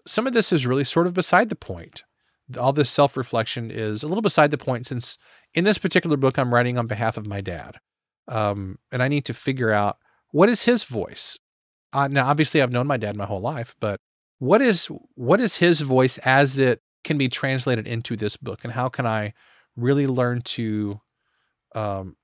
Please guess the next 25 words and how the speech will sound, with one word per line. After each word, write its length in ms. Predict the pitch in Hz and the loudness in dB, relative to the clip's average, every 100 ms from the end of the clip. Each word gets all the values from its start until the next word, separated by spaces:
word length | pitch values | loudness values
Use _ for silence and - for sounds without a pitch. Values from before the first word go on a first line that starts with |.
| _ _ _ - | _ _ _ -10
how 180 | - 160 | -4 -2
can 160 | - 165 | 2 2
I 80 | |
learn 240 | 139 139 135 | 4 2 0
to 140 | - | -2
use 360 | 123 120 147 135 | -2 0 0 2
that 200 | 123 113 | 0 0
voice 540 | 110 104 101 - - - _ _ | -2 -2 -2 -4 -8 -14 _ _
and 200 | - 120 | -8 -4
tell 180 | - 131 | 0 0
his 240 | 120 147 | 2 0
story 300 | - 139 127 | 0 2 2
the 120 | 117 110 | 2 -2
way 260 | 120 135 | -2 0
that 180 | 127 101 | 0 -4
he 200 | 110 208 | -4 -2
would 200 | 226 160 | 0 0
tell 180 | 117 113 | 2 2
it 80 | 107 | 0
if 120 | - | -2
he 140 | 131 | -2
were 160 | 131 110 | 0 0
writing 300 | 107 107 104 | 0 -2 -4
this 140 | 92 | -8
book? 320 | - 80 - | -12 -14 -16